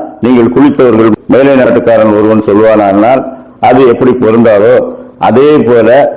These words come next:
இப்படித்தான் ஞானஸ்நானத்தை நிறைவேற்ற வேண்டும் என்று கர்த்தர் சொல்லாத போது மனுஷர்கள் நிர்ணயிப்பது அது முற்றிலும் தவறானது. அப்படியானால் நிர்ணயிப்பது யார்?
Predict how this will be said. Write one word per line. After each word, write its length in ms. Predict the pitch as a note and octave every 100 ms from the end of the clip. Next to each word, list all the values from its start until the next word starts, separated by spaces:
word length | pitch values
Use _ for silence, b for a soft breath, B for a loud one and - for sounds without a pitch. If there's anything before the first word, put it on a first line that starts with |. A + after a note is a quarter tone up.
| -
இப்படித்தான் 520 | A#2 G#2 C3 C3 C#3+ C3 A2+ - - -
ஞானஸ்நானத்தை 680 | G#2 B2 C3 B2 A#2 G2+ G#2+
நிறைவேற்ற 640 | G2+ G#2+ B2 B2 B2 C3
வேண்டும் 460 | G#2+ G#2+ A2+ A#2+ A2+
என்று 220 | G#2+ G#2+
கர்த்தர் 380 | - - C#3+ B2+
சொல்லாத 420 | - G#2+ A2+ G#2+
போது 320 | G2 G2+ F#2 C3+ - B B -
மனுஷர்கள் 600 | A#2 C#3+ C#3 B2 A#2 G2+
நிர்ணயிப்பது 760 | G2+ G#2+ B2 A#2 F2 G#2+ G2 C3+ - - -
அது 380 | - G#2 G#2 C3
முற்றிலும் 540 | A2 G#2+ - A2+ B2
தவறானது. 640 | C3 G2 G2+ G2 F#2 E2 F2+ E2 -
அப்படியானால் 580 | D#2+ D#2 F2+ F2+ G#2 D3+ - - - -
நிர்ணயிப்பது 600 | G#2+ A#2+ C3+ - A2 G2+
யார்? 280 | G2 F#2